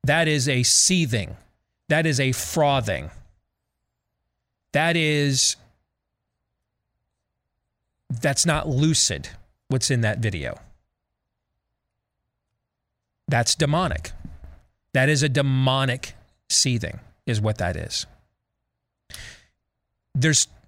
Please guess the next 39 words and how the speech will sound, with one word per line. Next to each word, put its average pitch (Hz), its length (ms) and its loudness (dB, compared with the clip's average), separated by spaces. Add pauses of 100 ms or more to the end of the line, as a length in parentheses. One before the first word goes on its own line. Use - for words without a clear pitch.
(120)
and 165 120 2
so 185 160 4
there's 151 220 2
two 262 320 4
angles 165 500 0
in 143 80 2
that 135 220 0
video 123 360 2
that 117 140 0
we 127 120 0
have 120 120 0
highlighted 131 520 0
on 113 120 0
this 113 100 0
show 110 260 0
a 104 40 2
lot 113 320 0
recently. 117 560 -2 (960)
One, 156 460 2 (200)
I 120 80 2
just 120 240 0
already 120 240 2
mentioned. 104 420 -4 (920)
What, 147 320 2
what 175 220 2
again 175 500 2
is, 151 320 -2
when 143 160 2
we 180 140 2
say 196 240 2
the 175 100 0
spirit 175 400 2
of 165 80 -2
the 160 140 2
age, 113 280 0
what 156 320 0
do 175 180 2
we 160 220 2
mean? 120 400 -2